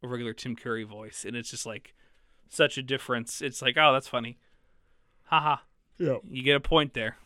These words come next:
Speaker 1: Bartok." And then it pretty much loses it almost immediately once Bartok speaks. But
Speaker 2: Yeah.
Speaker 1: yeah, this is, in fact, a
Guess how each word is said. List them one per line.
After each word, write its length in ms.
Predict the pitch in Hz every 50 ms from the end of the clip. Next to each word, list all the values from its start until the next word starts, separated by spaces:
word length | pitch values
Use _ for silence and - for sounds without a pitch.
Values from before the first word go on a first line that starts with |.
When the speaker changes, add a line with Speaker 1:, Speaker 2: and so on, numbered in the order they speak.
| _
Speaker 1:
Bartok." 520 | - 120 110 104 - 117 110 104 104 - -
And 80 | 123
then 80 | 127 123
it 120 | 123 117
pretty 160 | - 143 139 127
much 200 | 117 110 - -
loses 320 | 123 123 117 113 110 113
it 100 | 113 107
almost 360 | 107 107 104 104 110 - - 117
immediately 340 | 113 113 110 104 110 110
once 300 | 107 110 110 113 113 -
Bartok 480 | - - 110 107 - - - 101 98 -
speaks. 540 | - - 120 117 104 - - - - - - _ -
But 160 | - 110 104 95
Speaker 2:
Yeah. 180 | 87 87 90 90 - - _ _ - - - - - - - - -
Speaker 1:
yeah, 320 | 147 180 226 262 262 233 - - - - - - _ -
this 260 | 175 202 202 - -
is, 400 | 202 202 196 185 170 151 - -
in 180 | 156 160 175 170
fact, 500 | - - 185 175 143 110 - _ - - -
a 460 | 131 120 117 117 117 113 113 113 -